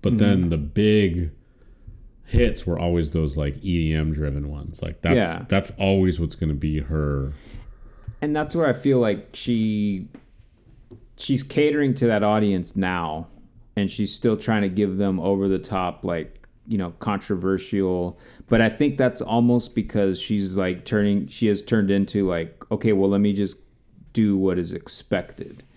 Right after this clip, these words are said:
Speaker 2: And
Speaker 1: Right,
Speaker 2: that's
Speaker 1: yeah.
Speaker 2: where the difference, like, for me, it seemed like Prince was just like, he doesn't fucking care. "I'm gonna play at the Forum for almost a month, and I'm just gonna fucking play." Like,
Speaker 1: Yeah.
Speaker 2: she would never do something like that.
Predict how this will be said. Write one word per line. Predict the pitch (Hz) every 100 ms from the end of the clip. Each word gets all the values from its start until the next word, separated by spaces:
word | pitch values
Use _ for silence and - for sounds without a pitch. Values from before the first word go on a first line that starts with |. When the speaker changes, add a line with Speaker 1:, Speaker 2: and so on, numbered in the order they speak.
| - - - -
Speaker 2:
And | 120 107
Speaker 1:
Right, | 113
Speaker 2:
that's | 151
Speaker 1:
yeah. | 135
Speaker 2:
where | 113
the | 101
difference, | 90 107 107 107 95
like, | 98 87
for | -
me, | 98 143 120 104
it | 101 101
seemed | 131 113
like | 92 -
Prince | 120 120 -
was | 92
just | 98 -
like, | 90
he | 107
doesn't | 113 101
fucking | - 101 -
care. | 87 101 87 - - - - - -
"I'm | 113 117 127
gonna | 120 127
play | - - 113
at | 104
the | 101
Forum | - 104 101 98 95
for | - 104
almost | 107 107 -
a | 95
month, | 92 90 85 85
and | 92 92
I'm | 92
just | 92 -
gonna | 95
fucking | 85 92 -
play." | 82 82 - - -
Like, | 98 71
Speaker 1:
Yeah. | 67 - - - -
Speaker 2:
she | - 139
would | 131
never | 127 127 117
do | 104
something | - 87 95
like | 87 82 -
that. | 80 -